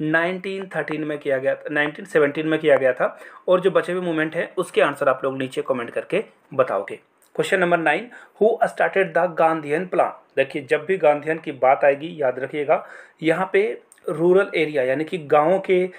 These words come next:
एरिया में जो है डेवलपमेंट की बात की जाएगी। रूरल डेवलपमेंट, ग्रामीण क्षेत्रों के डेवलपमेंट के लिए गांधी प्लान को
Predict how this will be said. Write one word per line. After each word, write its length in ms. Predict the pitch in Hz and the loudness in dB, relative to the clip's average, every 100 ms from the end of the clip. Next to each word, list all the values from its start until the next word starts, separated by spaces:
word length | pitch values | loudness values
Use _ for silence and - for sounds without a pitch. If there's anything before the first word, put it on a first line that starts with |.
| - - | -14 0
एरिया 300 | 160 165 180 | 0 4 4
में 140 | 175 151 | 4 -2
जो 100 | 147 | -2
है 140 | 160 156 - _ _ 156 | -4 -6 -20 _ _ 0
डेवलपमेंट 480 | 139 143 151 143 | 2 2 -2 -4
की 120 | - 143 | -4 0
बात 220 | 131 - | 0 0
की 120 | 131 | -6
जाएगी। 340 | 127 113 117 - _ _ - | -6 -6 -10 -20 _ _ 0
रूरल 240 | 170 190 | 4 6
डेवलपमेंट, 580 | 175 170 160 160 190 - | 4 0 -2 -4 -4 -6
ग्रामीण 520 | 165 147 160 165 190 208 | -4 2 2 0 -6 -10
क्षेत्रों 420 | - 147 165 170 | -8 -8 -6 -8
के 220 | 156 151 | -6 -8
डेवलपमेंट 540 | 156 139 139 - 131 131 | -6 -4 -4 -6 -8 -4
के 220 | 147 147 | -4 -2
लिए 220 | 139 131 | -2 -2
गांधी 320 | 127 131 127 | 2 2 2
प्लान 240 | 131 131 117 | -2 0 0
को 280 | 131 185 | 0 -2